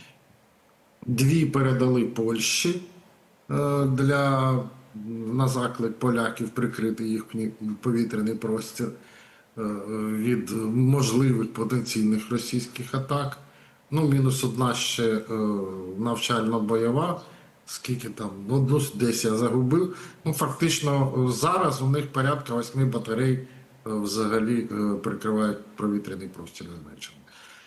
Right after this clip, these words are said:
Звісно, це не дуже багато, зовсім не багато. І не дарма, е, канцлер Мерц, коли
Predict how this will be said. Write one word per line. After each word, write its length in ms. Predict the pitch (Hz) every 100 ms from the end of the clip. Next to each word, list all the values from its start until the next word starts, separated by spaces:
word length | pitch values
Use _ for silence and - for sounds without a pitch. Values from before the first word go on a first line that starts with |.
| -
Звісно, 760 | 110 104 127 165 170 - 147 135
це 320 | - 139 139
не 400 | 139 135 120 127
дуже 460 | 127 104 120 113 117
багато, 500 | 104 110 104 92 95
зовсім 360 | 104 113 - 95
не 60 | 101
багато. 540 | 98 101 135 147 156 151 - - - _
І 120 | 123 123
не 140 | 131
дарма, 560 | 117 127 131 127 117 110
е, 360 | 113 110 110 -
канцлер 440 | 120 110 - 113
Мерц, 400 | 110 131 131 131
коли 520 | - 104 107 107 104